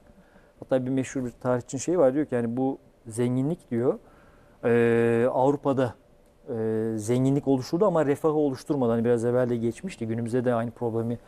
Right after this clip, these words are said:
farklı bir şekilde yansıtıyor, ya-, yaşıyoruz. Ve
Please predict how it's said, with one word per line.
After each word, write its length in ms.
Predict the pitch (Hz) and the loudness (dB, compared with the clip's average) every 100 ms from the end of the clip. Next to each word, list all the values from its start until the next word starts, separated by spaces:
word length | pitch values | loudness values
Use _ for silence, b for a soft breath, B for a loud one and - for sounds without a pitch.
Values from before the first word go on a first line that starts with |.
| b b - | b b -6
farklı 300 | 120 - 127 | -6 -4 -6
bir 60 | |
şekilde 260 | 117 117 117 | -6 -8 -4
yansıtıyor, 640 | 117 113 117 - - 139 | -2 -4 -6 -12 -6 -4
ya-, 200 | 139 127 | -2 -2
yaşıyoruz. 540 | 123 113 - 156 147 - - B B B B B B B B 127 | -2 -4 2 2 2 -6 -20 B B B B B B B B 0
Ve 220 | 165 | 2